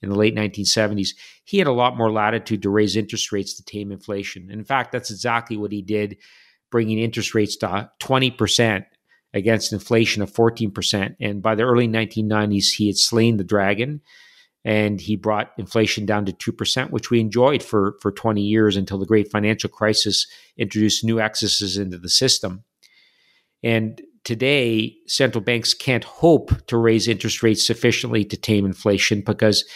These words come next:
it would bankrupt governments. In the U S alone,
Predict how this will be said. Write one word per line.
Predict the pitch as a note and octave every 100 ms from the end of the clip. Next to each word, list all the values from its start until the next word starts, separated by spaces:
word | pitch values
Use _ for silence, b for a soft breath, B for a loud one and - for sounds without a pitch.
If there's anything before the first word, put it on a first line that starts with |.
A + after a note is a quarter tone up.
| B B
it | A#2
would | A#2+ F#2+
bankrupt | G#2+ G2+ G#2+ G2+
governments. | G#2+ G2+ F#2+ F2 - - - _ _ _ -
In | B2
the |
U | D3+ E3 C#3+
S | -
alone, | A#2 A2+ B2 G#2 F#2